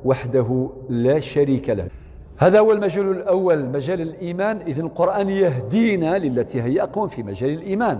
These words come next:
المجال الثاني هو المجال التعبد، العبادات. ربنا عز وجل في القرآن الكريم أرشدنا إلى عبادته.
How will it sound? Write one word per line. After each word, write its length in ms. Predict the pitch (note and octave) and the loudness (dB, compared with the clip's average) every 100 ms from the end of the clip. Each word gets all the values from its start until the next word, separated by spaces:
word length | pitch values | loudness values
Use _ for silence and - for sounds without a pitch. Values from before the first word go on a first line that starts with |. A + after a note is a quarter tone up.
| - - - - - - - - - - F3 | -8 -16 -20 -20 -20 -20 -20 -20 -20 0 4
المجال 520 | F#3+ G#3 F#3+ D4 C#4+ | 6 6 6 4 2
الثاني 720 | - - G#3+ F#3+ D#3+ D#3 E3+ - - | -2 0 2 2 2 -2 -4 -10 -10
هو 160 | B2 D#3+ | -2 0
المجال 540 | E3+ E3 D3 G#3+ G3 - | 2 2 2 0 -2 -6
التعبد، 640 | - - F3+ F#3 E3+ D#3+ C3+ | -8 -2 -2 0 0 0 0
العبادات. 880 | D3+ E3 G3 A3 G#3+ B3+ A3 - - - - - - - - | 0 0 2 2 2 0 0 -4 -12 -20 -20 -20 -20 -20 -4
ربنا 440 | F#3+ G3+ E3+ G3 F#3+ | 0 2 2 2 4
عز 340 | F3 C#3 A#2 | 2 0 2
وجل 320 | C3+ A#2+ A2 | 4 4 0
في 100 | B2 | 2
القرآن 420 | C4+ C4 A3+ G#3+ F#3+ | 2 4 2 2 0
الكريم 440 | - E3+ E3 E3+ | 0 0 0 2
أرشدنا 840 | F#3+ E3 - D3 C#3 D3 A#3 C4+ - - - - - - G#3 | 0 2 2 4 4 4 2 -2 -4 -14 -18 -20 -20 -6 0
إلى 180 | G#3 | 4
عبادته. 920 | G#3 G#3+ F3 G#3+ F#3 G3 G3+ D#3+ C#3+ | 4 4 4 4 4 2 0 -2 -4